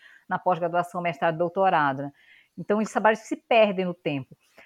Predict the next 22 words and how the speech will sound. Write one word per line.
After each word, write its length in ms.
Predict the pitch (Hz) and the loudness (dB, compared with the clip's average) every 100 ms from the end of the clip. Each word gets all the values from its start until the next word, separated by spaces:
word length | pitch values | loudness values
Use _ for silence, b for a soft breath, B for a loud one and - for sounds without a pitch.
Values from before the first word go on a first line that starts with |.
| b - | b -6
E 160 | 480 | -4
foi 180 | - 381 | 2 6
assim 300 | 415 415 370 | 4 4 2
com 220 | 359 381 | 6 6
o 20 | |
meu. 280 | 381 247 - - | 6 4 4 0
Eu, 140 | 262 | -2
pra 180 | - 254 | 0 -2
teres 400 | 254 - 330 302 | 2 4 4 4
ideia, 380 | 196 214 208 180 | 4 8 10 8
Ramon, 180 | 165 180 | 6 2
eu 120 | 208 | 2
só 140 | 247 | 2
vim 240 | 208 254 370 | 2 -2 0
a 160 | 262 | 2
ter 360 | 190 - 196 190 | 2 0 2 6
a 220 | 165 - | 6 4
ideia 400 | 170 147 160 156 - | 0 0 0 0 -2
da 140 | 165 | 0
repercussão 880 | 196 208 196 175 185 - - 240 226 | 0 0 -4 -4 -8 -8 -6 -4 -4
do 80 | 170 | -4
trabalho 640 | 151 143 175 190 156 143 | -4 0 2 2 0 -4